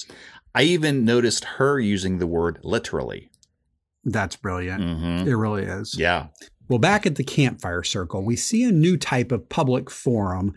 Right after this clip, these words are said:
Speaker 2: and the debate rages on, but there is always a chance at common ground.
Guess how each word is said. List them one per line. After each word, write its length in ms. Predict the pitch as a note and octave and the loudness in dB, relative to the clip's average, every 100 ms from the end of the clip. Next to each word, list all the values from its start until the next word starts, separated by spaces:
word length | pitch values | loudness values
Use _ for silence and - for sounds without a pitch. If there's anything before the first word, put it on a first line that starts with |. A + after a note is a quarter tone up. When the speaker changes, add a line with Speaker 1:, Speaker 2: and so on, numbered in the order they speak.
| - _ - | -10 _ 0
Speaker 2:
and 140 | A#2+ | 4
the 80 | B2 | 4
debate 400 | A#2 C3+ D3 C#3+ | 4 6 4 4
rages 400 | C3+ C3 C3+ A2 | 2 4 4 2
on, 400 | A2 F#2+ F2+ G2+ _ _ _ | 2 0 -2 -4 _ _ _
but 140 | F3 F3 | -4 0
there 160 | B3 | 2
is 140 | G#3+ F3 | 2 0
always 540 | F#3 G#3+ G#3+ G3 D#3 | 0 2 4 4 2
a 140 | - C#3 | 0 -2
chance 460 | - D3+ G#2+ F#2+ | 2 2 2 0
at 140 | - A#2 | -6 -6
common 340 | - G#2 G2+ | -4 -2 -2
ground. 420 | F#2 F2 - - | -2 -6 -10 -20